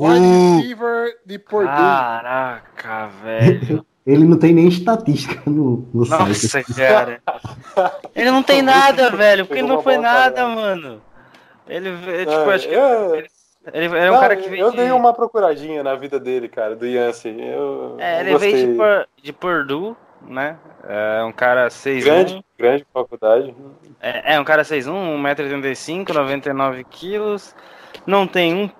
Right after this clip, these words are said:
Speaker 2: uma puta estatística dele aqui, né?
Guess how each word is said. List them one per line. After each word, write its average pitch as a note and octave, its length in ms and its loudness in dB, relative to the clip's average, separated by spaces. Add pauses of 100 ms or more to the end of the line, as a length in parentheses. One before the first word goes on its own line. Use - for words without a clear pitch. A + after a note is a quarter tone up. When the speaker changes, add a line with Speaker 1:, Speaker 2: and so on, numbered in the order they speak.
(120)
Speaker 2:
uma E3 220 2
puta G#3 240 -8
estatística - 1040 -6
dele C#3 540 -6
aqui, F#3+ 220 -10 (180)
né? D#3+ 180 -12